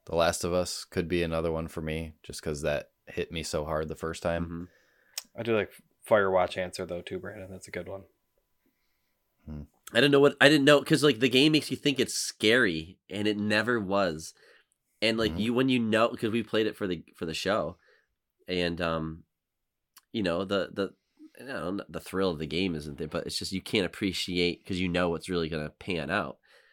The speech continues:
Speaker 2: you know? But in the moment, you're like, "Oh my God, who, who was that guy with the flashlight?" You know, "Wh-, why are people, like, tearing up my, my, my watchtower?" and all that stuff,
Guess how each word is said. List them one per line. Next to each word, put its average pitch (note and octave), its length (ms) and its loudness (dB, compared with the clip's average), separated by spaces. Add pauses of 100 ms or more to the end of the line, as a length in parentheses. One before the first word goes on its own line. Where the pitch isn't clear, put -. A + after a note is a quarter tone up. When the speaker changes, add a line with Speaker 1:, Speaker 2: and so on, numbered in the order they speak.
(220)
Speaker 2:
you F2 140 -4
know? F2 340 -2
But F2+ 120 -4
in F#2 60 -4
the E2 100 -2
moment, F2+ 480 0
you're F#2+ 120 -6
like, E2+ 280 -4
"Oh G#2 40 -10
my A2+ 140 -8
God, A2+ 280 -8 (100)
who, - 180 -6
who E3 80 -8
was D#3 140 -4
that D3+ 100 -4
guy D3+ 120 -6
with D3+ 80 -10
the - 60 -14
flashlight?" C#3+ 480 -6
You G#2 80 -14
know, G#2 120 -10 (400)
"Wh-, A#2+ 200 -8
why C3+ 140 2
are D3 80 2
people, C#3+ 240 -6
like, C3 160 -2
tearing C#3 300 -2
up - 80 -10
my, B2+ 260 -2
my, A#2 220 -6 (140)
my G#2+ 140 -6
watchtower?" G2 540 -4
and D#2 100 -6
all E2 100 -4
that - 140 -10
stuff, E2 280 -8